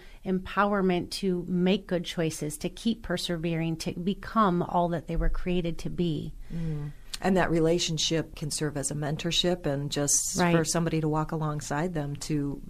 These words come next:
Speaker 2: to help them in the process. It's wonderful. What are some of the specific services then that you offer to support the women?
Speaker 1: Right. So, uh, specifically, obviously, first, we just, uh, talk with them. We listen. We're present.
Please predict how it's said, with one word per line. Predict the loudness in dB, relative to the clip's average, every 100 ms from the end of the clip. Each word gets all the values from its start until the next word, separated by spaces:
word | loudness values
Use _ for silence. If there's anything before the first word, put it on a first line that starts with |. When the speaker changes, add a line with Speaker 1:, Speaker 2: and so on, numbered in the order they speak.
| -6
Speaker 2:
to | -4
help | -2 -2 -2
them | -4
in | -4
the | -6
process. | -4 -2 0 -2 -2 -8
It's | -8 -4
wonderful. | -2 -2 -2 -4 -6 -12 -12 -12 4
What | 6
are | 8
some | 4 2
of | 4
the | 4
specific | 2 0 0 2 0 0 -2
services | 0 0 0 -2 -4 -4
then | -6 -8 -10 -6
that | -4 -2 -2
you | -2
offer | -2 -4 -8 -10 -16 -10
to | -8
support | -6 -4 -6
the | -6
women? | -8 -8 -8 -8 -6
Speaker 1:
Right. | 2 4 4 0 -2
So, | 6 8 8 6 2
uh, | 2 4 4 2
specifically, | 0 -2 0 2 2 4 4 4
obviously, | 4 2 2 0 -2
first, | 6 6 6 0
we | 0
just, | 2 0 2 4
uh, | 4 4 -2 -12
talk | -4 0 0 0
with | -4
them. | -2 0
We | 0
listen. | 2 4 2 2 2 2
We're | 2 2
present. | 0 0 2 2 2 0 -2